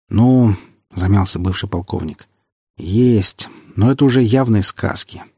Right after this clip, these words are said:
Давай, давай!» В общем, ребята свидетелей опросили. Собственно, такой лишь один нашелся. Он как раз сзади маршрутки ехал, на девяносто девятой. Как раз собирался на обгон пойти,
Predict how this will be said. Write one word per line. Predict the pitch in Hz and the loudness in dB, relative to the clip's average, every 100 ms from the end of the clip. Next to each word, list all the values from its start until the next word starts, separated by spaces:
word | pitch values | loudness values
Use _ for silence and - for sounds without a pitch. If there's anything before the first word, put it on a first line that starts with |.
| _ _ | _ _
Давай, | 90 123 107 90 | -2 0 0 0
давай!» | 87 165 165 98 87 _ _ _ _ _ _ _ _ | 0 2 2 0 -4 _ _ _ _ _ _ _ _
В | - 110 | -8 -4
общем, | 117 - 123 101 - | -2 0 2 2 0
ребята | 104 101 127 117 | -2 0 0 -2
свидетелей | - 113 135 151 101 92 | -2 0 2 0 0 -2
опросили. | 98 98 - 98 92 101 _ _ _ _ _ _ | -2 -4 -4 -4 -6 -12 _ _ _ _ _ _
Собственно, | - 104 98 - 101 98 87 | -6 -4 -4 -2 0 0 0
такой | 98 - 127 | -6 0 0
лишь | 110 120 | 2 -2
один | 139 160 | 2 2
нашелся. | 110 98 - - - - _ _ | 2 0 -4 -6 -8 -12 _ _
Он | - 101 | -4 -2
как | 110 117 | 0 0
раз | 113 98 | -2 0
сзади | 107 98 | -2 2
маршрутки | 104 113 - 135 - | 0 0 -2 -4 -2
ехал, | 101 95 - 98 - _ | -4 -2 -6 -12 -14 _
на | 98 | -2
девяносто | 101 107 101 - | 0 2 0 -2
девятой. | 101 101 92 - - _ _ _ _ _ _ - | 0 0 0 -4 -16 _ _ _ _ _ _ -12
Как | - | -2
раз | 143 151 | 0 2
собирался | 135 135 143 131 135 | 0 2 2 2 2
на | 131 | 2
обгон | 127 156 165 | 2 0 2
пойти, | - 95 - 98 | 0 -4 -6 -12